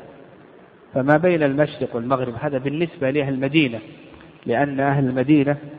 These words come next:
قبلتهم ماذا؟ الجنوب، قبلتهم الجنوب. لكن بالنسبة عندنا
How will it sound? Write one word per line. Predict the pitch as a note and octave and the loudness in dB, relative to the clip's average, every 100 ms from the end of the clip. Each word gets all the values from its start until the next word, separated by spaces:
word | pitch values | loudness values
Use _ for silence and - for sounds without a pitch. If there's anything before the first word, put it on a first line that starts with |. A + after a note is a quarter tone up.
| - - - - | -18 -20 -8 -4
قبلتهم | C3 C3+ D#3 C#3 C#3 F3 - - - - - - - - - | 0 2 2 2 2 2 -4 -16 -20 -20 -20 -20 -20 -20 -2
ماذا؟ | C#3 C3 C#3+ D3+ - - - - - - | 2 4 2 0 -8 -18 -20 -20 -10 -4
الجنوب، | D3 D3+ D3 - - - - - | 0 0 -2 -6 -14 -20 -12 -6
قبلتهم | B2 C#3 D#3+ C#3 | 0 2 2 0
الجنوب. | B2 B2 G#2+ - - - - | -4 -6 -12 -16 -20 -20 -8
لكن | B2 C#3+ - E3+ E3 - - C3+ C3 | 0 0 0 -2 -4 -14 -10 -10 -8
بالنسبة | C#3 C#3 F3+ - D3+ | -6 0 0 2 0
عندنا | C#3+ D#3 A#2+ C3+ | 0 0 0 0